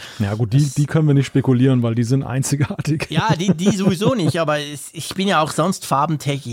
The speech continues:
Speaker 2: ich weiß es nicht. Ich meine,
Speaker 1: Ja.
Speaker 2: schau dir mal die Einladung an. Das ist ja so ein bisschen, das sind ja so ein bisschen gedeckte Farben eigentlich.
Speaker 1: Hm.
Speaker 2: Fast so, hat so fast was Pastellartiges. Also der, der, zum Beispiel der, der, der Himmel oder so.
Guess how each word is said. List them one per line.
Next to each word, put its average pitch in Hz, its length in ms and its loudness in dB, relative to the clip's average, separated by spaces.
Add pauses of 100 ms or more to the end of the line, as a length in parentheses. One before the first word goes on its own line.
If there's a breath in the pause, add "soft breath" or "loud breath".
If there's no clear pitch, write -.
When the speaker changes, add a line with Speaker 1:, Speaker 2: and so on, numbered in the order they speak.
Speaker 2:
ich - 40 -8
weiß 190 240 -2
es 160 120 -6
nicht. 131 160 0
Ich - 100 -10
meine, 139 140 2
Speaker 1:
Ja. 139 60 -2
Speaker 2:
schau 151 160 0
dir 170 100 0
mal 156 120 2
die 143 120 0
Einladung 139 500 0
an. 156 240 -2 (680 soft breath)
Das 131 200 -2
ist 190 120 0
ja 196 120 4
so 180 100 2
ein 185 100 4
bisschen, 185 540 2
das 170 160 0
sind 196 160 2
ja 185 80 2
so 160 80 0
ein 175 60 2
bisschen 175 260 0
gedeckte 156 460 -2
Farben 98 400 -4
eigentlich. 104 760 -12
Speaker 1:
Hm. 107 280 6
Speaker 2:
Fast - 220 2
so, 180 240 2
hat - 120 0
so 165 140 0
fast 170 280 -2
was - 160 -2
Pastellartiges. - 1040 -4
Also 123 180 -6 (460)
der, 135 100 0
der, 123 460 0
zum 131 120 -4
Beispiel 123 280 -2
der, 117 260 -4 (880 loud breath)
der, 117 300 2
der 113 160 0
Himmel 185 320 6
oder 113 180 0
so. 110 320 0